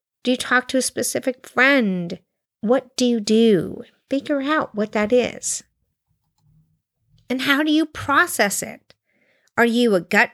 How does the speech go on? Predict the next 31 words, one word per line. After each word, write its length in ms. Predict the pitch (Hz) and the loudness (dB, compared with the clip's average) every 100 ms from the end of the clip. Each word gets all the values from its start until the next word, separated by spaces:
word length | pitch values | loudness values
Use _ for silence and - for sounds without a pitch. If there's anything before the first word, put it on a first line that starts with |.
| _ | _
check 280 | - 262 - | -4 -4 -4
person 460 | - 269 - 285 277 | -2 -2 0 -2 0
where 160 | 208 | 0
you, 200 | 190 190 | 2 0
like, 240 | 185 175 - _ _ _ _ _ | 0 0 -4 _ _ _ _ _
immediately 840 | 202 202 202 220 233 226 185 175 190 | 0 2 4 4 4 2 2 0 -2
it's 160 | 185 | 0
a 100 | 175 | 0
yes 680 | 147 151 185 190 208 - - - - | -2 0 2 2 0 -4 -8 -10 -2
or 180 | 185 | 2
a 40 | 185 | 2
no 540 | 170 170 151 143 170 | 2 2 0 -2 -6
comes 300 | - 180 165 | -6 -4 -2
out? 260 | 170 - - | -4 -6 -4
"Nope. 360 | 190 220 240 _ _ _ _ _ | 4 4 4 _ _ _ _ _
No 160 | 214 196 | 0 2
interest. 400 | 165 - - - | 0 -8 -12 -6
Nope. 220 | 202 202 - _ _ _ _ | -2 -2 -4 _ _ _ _
Yes." 520 | - 208 - - - - _ _ _ _ _ _ _ | 0 0 0 -6 -8 -12 _ _ _ _ _ _ _
Are 60 | 233 | 2
you 160 | 277 | 2
somebody 380 | 277 - 320 359 | 2 0 -2 -2
that 220 | 381 370 | 0 -2
sit 380 | 330 - - 359 | -2 -2 2 2
on 180 | 330 330 | 0 -4
it 120 | 202 | -2
for 120 | - | -2
twenty-four 500 | 214 - 214 196 202 | -2 0 0 2 2
hours? 340 | 185 175 - - | 2 2 -2 0
There 260 | 240 254 | 0 2
are 160 | 254 233 | 0 -4